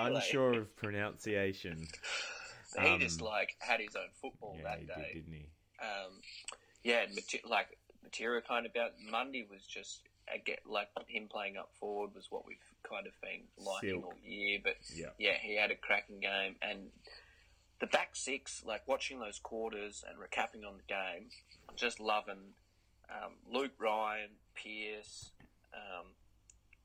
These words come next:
Speaker 2: Langdon, like,
Speaker 1: All of those guys, definitely.
Speaker 2: the tough back six that were developing, and even when, um, Kirsten's now been thrown back there, I think they're just, like, it seems like Ross obviously, uh,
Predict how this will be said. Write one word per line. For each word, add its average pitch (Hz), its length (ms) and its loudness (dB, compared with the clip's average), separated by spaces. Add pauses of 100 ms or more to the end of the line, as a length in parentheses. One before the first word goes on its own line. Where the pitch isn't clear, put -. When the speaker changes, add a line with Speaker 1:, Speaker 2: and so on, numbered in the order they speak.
Speaker 2:
Langdon, 110 680 0
like, 101 100 0
Speaker 1:
All 107 200 6
of 98 60 6
those 92 200 4
guys, 82 440 -2
definitely. 78 680 -6 (600)
Speaker 2:
the 127 120 6
tough - 440 2
back 135 240 0
six - 360 -4
that - 100 -4
were 110 120 -4
developing, 104 840 -2 (100)
and 120 140 4
even 156 440 4
when, 120 280 0
um, 104 320 -2 (360)
Kirsten's 131 600 4
now 120 200 -2
been 117 200 -4
thrown 120 320 -4
back 117 240 -2
there, 123 340 0
I 113 60 -4
think - 320 -6
they're 120 120 0
just, - 460 -6 (440)
like, 113 320 -4 (100)
it - 180 -6
seems 131 320 2
like 110 160 0 (100)
Ross 110 280 2
obviously, 104 560 -4 (1000)
uh, - 80 4